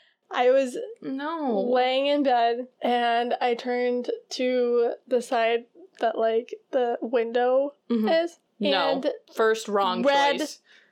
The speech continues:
Speaker 1: just, like, flashing off of the
Speaker 2: The curtain? The window?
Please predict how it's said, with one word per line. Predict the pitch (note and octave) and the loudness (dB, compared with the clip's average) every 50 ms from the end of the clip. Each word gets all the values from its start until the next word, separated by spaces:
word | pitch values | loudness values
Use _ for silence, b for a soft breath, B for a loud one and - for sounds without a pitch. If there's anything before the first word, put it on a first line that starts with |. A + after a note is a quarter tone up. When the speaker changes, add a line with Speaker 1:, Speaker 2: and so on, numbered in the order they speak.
| b b b b _ _ | b b b b _ _
Speaker 1:
just, | - D#4 D4+ C#4+ - - | -4 -2 -2 -2 0 0
like, | C#4+ C#4 C#4 D4 C4+ - - - _ _ - | 2 2 2 2 0 -4 -12 -20 _ _ -20
flashing | - - - - C4+ C4 C4 B3+ - - - A#3+ - C#3 C4+ C#4 - _ _ _ _ - - - | -18 -8 -4 0 0 2 0 0 -2 -2 -4 -4 -4 -4 -6 -8 -10 _ _ _ _ -12 -6 -2
off | B3+ B3+ C4 B3+ - | 0 0 0 0 0
of | C#4+ C4+ B3 B3 C4 B3 | 0 0 0 0 0 2
the | C#4 C4+ B3+ B3+ B3+ B3 - - - b b b b b b b b b b b _ _ _ - | 2 4 4 4 4 2 2 0 -6 b b b b b b b b b b b _ _ _ -8
Speaker 2:
The | A#3 A3 | -8 -8
curtain? | - - A3 A#3+ G4 G4+ A#4 - - - | -4 -4 -4 -2 -2 -2 -4 -4 -4 -2
The | A3 | -2
window? | G#3+ A#3+ D#4 G#4 | -2 0 0 0